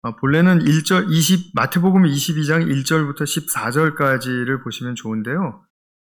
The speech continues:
어, 설교 중에 또 몇 군데 말씀을 같이 보실 테니까 오늘 지금 이 시간에는 팔 절부터 십사 절까지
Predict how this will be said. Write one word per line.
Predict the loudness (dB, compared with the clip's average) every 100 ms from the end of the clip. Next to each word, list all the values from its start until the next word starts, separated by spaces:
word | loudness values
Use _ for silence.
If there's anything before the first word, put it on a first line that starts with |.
| _ -10
어, | -8 -6 -6 -4
설교 | 0 2 0
중에 | 0 -2 0 -2 -4 -8 -12 -12
또 | -8 -8 -8 -10 -12
몇 | -12
군데 | -8 -6
말씀을 | -4 -4 -6 -8
같이 | -8 -8
보실 | -10 -8 -8
테니까 | -6 -8 -6 -6 -4 -4 -8 -14 _ _ _
오늘 | -10 -6 -6 -6
지금 | -2 0
이 | -2
시간에는 | -2 -2 -2 0 -2 -2
팔 | -2 -2 0
절부터 | 2 2 0 -4 -4
십사 | -4 -6 -6 -4 -2
절까지 | 2 0 0 -6 -6 -8 -6 -8